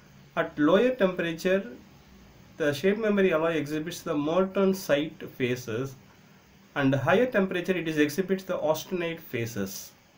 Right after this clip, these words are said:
This is the micro and macro structure of shape memory phases. This is austenite. This is the higher temperature body centered cubic system.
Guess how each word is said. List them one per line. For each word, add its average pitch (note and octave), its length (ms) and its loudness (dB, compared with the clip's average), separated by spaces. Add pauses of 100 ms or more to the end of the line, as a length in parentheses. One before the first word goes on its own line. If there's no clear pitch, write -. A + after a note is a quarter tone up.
(960)
This D#3 140 -8
is F#3 160 -2
the F#3+ 100 -4
micro D#3+ 460 -4
and E3 160 -6
macro D#3+ 400 -6
structure D#3+ 440 -10
of D#3+ 320 -8
shape D3+ 320 -8
memory C#3 360 -6
phases. A#2 720 -12 (800)
This E3+ 200 -6
is G3+ 180 -4
austenite. D3 800 -4 (640)
This E3 160 -10
is E3+ 160 -8
the D#3+ 160 -4
higher E3 560 -4
temperature D#3 720 -6 (480)
body E3 260 0
centered F3 460 -10
cubic D3+ 420 -8
system. G2+ 540 -14